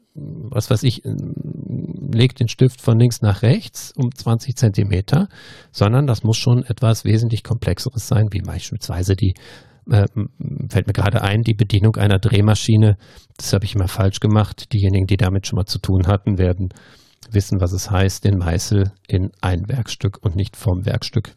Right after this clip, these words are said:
weg zu transportieren. Und eine Fertigkeit,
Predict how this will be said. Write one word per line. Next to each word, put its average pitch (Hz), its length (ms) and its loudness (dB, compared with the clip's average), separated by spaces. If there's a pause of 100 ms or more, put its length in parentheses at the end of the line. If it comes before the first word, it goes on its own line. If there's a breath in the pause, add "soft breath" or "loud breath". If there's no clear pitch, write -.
weg 87 220 -2 (340 soft breath)
zu 98 320 -2 (180)
transportieren. 120 800 -6 (1500 loud breath)
Und 98 640 0 (480)
eine 85 220 -4
Fertigkeit, - 1400 -2